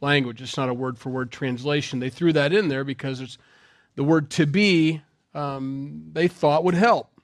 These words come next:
I don't think it does. Um, Paul was called an apostle, flat out. And God calls us to ministries and calls us to do things, and then he equips us to do those things.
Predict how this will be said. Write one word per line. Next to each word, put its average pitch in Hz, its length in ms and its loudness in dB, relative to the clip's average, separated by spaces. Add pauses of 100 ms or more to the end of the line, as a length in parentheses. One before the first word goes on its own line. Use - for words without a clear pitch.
(100)
I 160 100 -4
don't 175 180 0
think 151 160 0
it 139 80 -4
does. - 540 -2 (760)
Um, 127 420 -8 (240)
Paul 208 220 2
was 147 120 -2
called 190 340 2
an 131 40 -2
apostle, 160 540 -2 (240)
flat 143 260 -2
out. 135 300 -4 (1000)
And 135 120 -4
God 214 240 4
calls 185 480 0
us 147 160 -6
to 151 100 -8
ministries 143 540 -2
and 131 100 -6
calls 185 380 2
us 139 140 -10
to 139 60 -14
do 165 140 4
things, 135 320 -4
and 139 160 0
then 190 300 4
he 156 100 0
equips 202 400 0
us 131 140 -8
to - 100 -16
do 135 180 -4
those 123 300 -8
things. - 460 -14